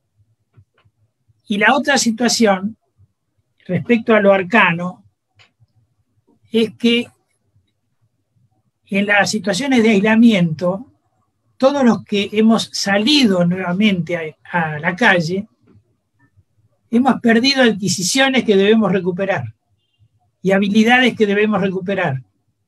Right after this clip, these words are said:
Esto es muy importante en los temas, en dos temas. Puso blanco sobre negro muchas cosas. Por ejemplo,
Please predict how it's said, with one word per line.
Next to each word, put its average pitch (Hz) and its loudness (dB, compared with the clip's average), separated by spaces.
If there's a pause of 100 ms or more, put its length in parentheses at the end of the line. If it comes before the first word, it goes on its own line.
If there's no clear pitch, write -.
(2000)
Esto 196 -2 (160)
es 202 -4
muy 240 4
importante 226 2
en 190 -4
los 170 -8
temas, 226 0 (200)
en 196 0
dos 247 0
temas. 151 -4 (1500)
Puso 262 2
blanco 269 2
sobre 214 2
negro 240 2
muchas 220 0
cosas. 139 -8 (1160)
Por 196 -4
ejemplo, 156 -2